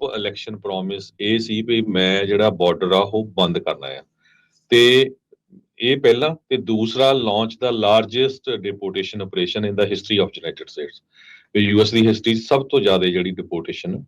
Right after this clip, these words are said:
ਹੋਊਗੀ। ਅ, ਥਾਮਸ ਹੋਮਨ ਨੂੰ ਉਹਨਾਂ ਨੇ already ਇਲੈਕਟ ਕਰ ਲਿਆ, ਜਿਹੜਾ, ਜਿਹਦਾ ਰੈਕੋਰਡ ਪੈਂਤੀ ਚਾਲੀ ਸਾਲਾਂ ਦਾ as a police officer, ਆਈਸ ਦਾ ਡਾਇਰੈਕਟਰ, ਤੇ ਹੁਣ, ਅ, ਇਮੀਗ੍ਰੇਸ਼ਨ ਕਾ-,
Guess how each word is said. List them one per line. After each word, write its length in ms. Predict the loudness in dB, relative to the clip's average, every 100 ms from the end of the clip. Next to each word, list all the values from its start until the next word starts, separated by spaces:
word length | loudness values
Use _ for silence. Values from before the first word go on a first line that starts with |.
| 2
ਹੋਊਗੀ। 400 | 2 2 -4 -16 _ -20 -20 _ 0
ਅ, 360 | 4 4 2 -2 -14 -4
ਥਾਮਸ 420 | 2 2 2 2
ਹੋਮਨ 260 | 2 2 0
ਨੂੰ 120 | 0
ਉਹਨਾਂ 200 | -2 -2
ਨੇ 100 | 0
already 260 | 0 0 -2
ਇਲੈਕਟ 300 | -2 -2 0
ਕਰ 120 | 0
ਲਿਆ, 200 | 0 -2
ਜਿਹੜਾ, 320 | -2 -2 -2 -4 _ _ _ -12
ਜਿਹਦਾ 240 | -2 2
ਰੈਕੋਰਡ 400 | 2 2 -2 -4
ਪੈਂਤੀ 380 | -4 -6 -4 -4
ਚਾਲੀ 260 | 2 2 2
ਸਾਲਾਂ 340 | -4 -4 -2
ਦਾ 120 | 0
as 60 | 0
a 80 | -2
police 460 | -4 -4 0 0
officer, 560 | -2 -10 -2 0 0 -4 -20 -20 0
ਆਈਸ 300 | 4 6 4
ਦਾ 120 | 2 0
ਡਾਇਰੈਕਟਰ, 480 | 0 -2 0 0
ਤੇ 200 | 2 2
ਹੁਣ, 400 | 2 0 0 -2 -6 -20 _ _ -2
ਅ, 300 | 2 2 4
ਇਮੀਗ੍ਰੇਸ਼ਨ 560 | 4 4 2 0 0
ਕਾ-, 280 | 2 2